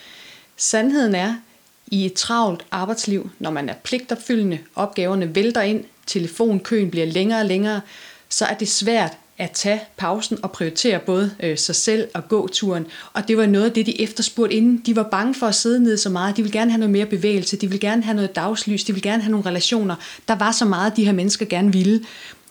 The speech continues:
som de nedprioriterede, fordi de var pligtopfyldende, og de ville gerne løse deres arbejdsopgaver. Så at være en lille smule struktureret og firkantet er faktisk også en måde at vise ledelsesmæssig omsorg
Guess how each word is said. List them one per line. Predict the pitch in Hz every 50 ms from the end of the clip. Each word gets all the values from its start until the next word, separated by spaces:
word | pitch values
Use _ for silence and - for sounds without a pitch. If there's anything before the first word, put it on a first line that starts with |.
| - - -
som | - - - 202 190 185
de | - 208
nedprioriterede, | 196 190 196 220 226 226 - 190 165 160 - - 185 165 156
fordi | - - 180 - 208 196
de | 202 - 190 175
var | 165 156 143 - - _ -
pligtopfyldende, | - 220 233 233 - 185 180 - - 202 185 175 -
og | - -
de | 185
ville | 170 170 165
gerne | 156 170 180
løse | 165 170 165
deres | - 170 156
arbejdsopgaver. | - - 143 - - - 156 - - 156 147 156 170 - - - - - - -
Så | - - - 185
at | - 175 165 160
være | 190 220 247 277
en | 277
lille | 247 247 262 262 302
smule | 294 - - 226 226 233 240 262 269 262 - - - _ _ _ _ _ _ _ _ _ _ - - - - _ _ -
struktureret | - - - - - - 226 208 - - 220 208 - 220 233 233 220 185 170 160 160 160 - - _ _ _ _ _ _ _ - _ _ _ _ _ _ -
og | - 202 208 -
firkantet | - 220 233 233 226 214 180 170 156 - -
er | - 208 208 214
faktisk | - 170 160 - - 214 - -
også | 120 175 185 - 220
en | 202 185 185
måde | 180 170 165 165 170 196 202 -
at | 202 190 156 160
vise | 180 175 175 - 190
ledelsesmæssig | 180 165 165 170 185 196 - - - - 190 170 175 185 - 214 190 - - - - -
omsorg | - 190 202 208 202 - 208 170 151 151 151